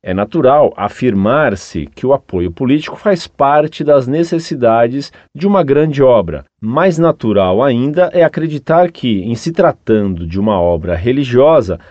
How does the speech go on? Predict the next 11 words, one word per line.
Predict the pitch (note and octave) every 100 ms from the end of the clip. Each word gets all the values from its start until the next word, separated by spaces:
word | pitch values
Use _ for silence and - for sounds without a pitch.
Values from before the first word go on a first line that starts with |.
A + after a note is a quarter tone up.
| _ -
a |
coerência | D3 - G3+ E3 C#3+ F3 F#3+ - F#3+ -
é | F3+
medida | F#3+ C3 G2+ C3+ E3+
para | F3 F#3 F#3
tudo, | - C3 G#2+ D#2 F#2
inclusive | G#2+ D3+ C#3+ F2+ G#2 A2+ C3
para | C3+ C3+
as | C#3+ A#2+
negociações | B2 E3+ F3 E3+ E3 C#3 - C3 C#3+
políticas. | - F3+ B2 F#2+ - - C2 -